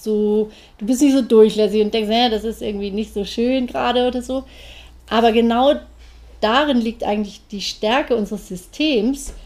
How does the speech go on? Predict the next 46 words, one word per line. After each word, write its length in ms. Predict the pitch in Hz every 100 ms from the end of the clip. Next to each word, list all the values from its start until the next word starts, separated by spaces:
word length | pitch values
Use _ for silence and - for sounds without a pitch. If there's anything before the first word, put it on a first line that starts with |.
| - -
dass 220 | 214 -
wir 100 | 214
erkennen, 560 | 185 - 277 330 220
„Ah, 380 | - 226 370 214 - _
nee, 140 | 202 196
das 180 | 208
funktioniert 540 | - 233 226 226 269 285
irgendwie 220 | 214 202
nicht 160 | 196 180
so 100 | 185
gut“, 340 | 180 262 190 196
aber 160 | 196
es 140 | 208 226
ist 160 | 214
ja 60 | 208
per 180 | 202 190
se 160 | 190
nicht 220 | 170 147 -
falsch. 720 | - 220 156 - - - - - - - - -
Aber 220 | 196 185
in 100 | 185
unserem 340 | 190 190 185 175
Hirn 240 | 262 311
kommt 180 | 311 214
gleich, 160 | 190 -
„Ach 140 | 165
nee, 100 | 190
das 180 | 185 180
mache 200 | 185 214
ich 80 | 185
lieber 200 | 190 170
nicht, 220 | 202 -
das 160 | 175 180
ist 220 | - 180
blöd, 260 | 170 190 185
das 120 | 175
fühlt 200 | - 175
sich 160 | 175
komisch 460 | - 233 254 233 -
an 400 | - 190 202 196
oder 260 | - 170 160
das 280 | 170 -
geht 240 | 220 240 240
nicht 160 | 208
so 100 | 220
schnell.“ 380 | 208 - 190 185